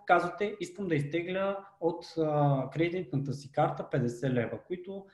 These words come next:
а, служителката въвежда петдесет лева на пос терминала, маркирате с вашата кредитна карта, тя изважда от, а, касата и ви ги дава. По този начин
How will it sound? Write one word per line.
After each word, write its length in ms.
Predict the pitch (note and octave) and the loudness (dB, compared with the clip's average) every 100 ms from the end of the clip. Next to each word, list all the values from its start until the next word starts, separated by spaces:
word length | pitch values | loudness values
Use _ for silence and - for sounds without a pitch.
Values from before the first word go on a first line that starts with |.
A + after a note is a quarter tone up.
| _ - | _ -4
а, 260 | D3 C#3+ C#3+ | 2 6 4
служителката 720 | D3 C#3+ D#3+ F3 E3+ E3+ D#3+ | 4 2 2 0 -4 -6 -4
въвежда 460 | D3 D3 C#3+ C#3+ | -2 0 0 2
петдесет 340 | C#3 A#2+ - B2 | 0 0 0 -2
лева 220 | B2 A#2+ | 0 0
на 160 | A2 | -2
пос 200 | - A#2 | -4 -6
терминала, 480 | - A2 A2+ E3 A#3 | -6 -8 -2 0 0
маркирате 480 | G#3 D3+ F3+ F3+ D3+ | 0 -2 -4 -4 -2
с 80 | C3 | 0
вашата 280 | B2+ - - | 0 -2 -6
кредитна 360 | A2+ A#2 B2+ | -4 -2 -2
карта, 260 | - G#3 - - | -2 -2 -4 -2
тя 120 | F#3+ | 0
изважда 400 | E3 D#3+ D#3+ D#3 | 2 4 4 4
от, 220 | B2 - _ _ _ _ | 0 -4 _ _ _ _
а, 360 | C#3 A#2+ A2+ - - | -2 0 0 -4 -6
касата 420 | - E3+ A#3 - A3+ | 0 0 0 -4 -4
и 100 | F3+ | -4
ви 120 | E3 | -6
ги 200 | D#3 C#3 | -4 2
дава. 340 | C3 A#2 A2+ | 4 4 2
По 100 | C#3+ | -6
този 260 | D3+ F3+ D3+ | -4 0 4
начин 440 | D3+ F3+ G3+ G3+ | 4 2 -2 -6